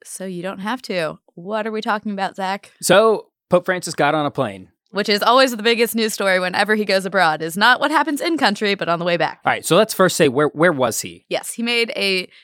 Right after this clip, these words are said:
Speaker 1: brief trip to Hungary and then flew over to Slovakia for a, for a trip there for the International Eucharistic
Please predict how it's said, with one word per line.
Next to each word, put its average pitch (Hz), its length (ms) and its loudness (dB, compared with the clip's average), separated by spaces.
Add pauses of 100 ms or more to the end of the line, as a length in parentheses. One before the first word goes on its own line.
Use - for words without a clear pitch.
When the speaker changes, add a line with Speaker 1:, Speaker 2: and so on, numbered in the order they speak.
(200)
Speaker 1:
brief 269 340 -2
trip - 360 -6
to 190 440 0 (260)
Hungary 175 540 -4 (280)
and 175 120 -4
then 165 260 -4 (200)
flew 196 200 -2
over 175 280 -2
to 170 360 -8
Slovakia 160 840 -4
for 160 380 -6
a, 156 360 -2 (260)
for - 120 -8
a - 80 -6
trip - 240 -6
there 208 260 4
for 196 160 -8
the 170 380 -6
International 185 680 -4
Eucharistic - 720 -12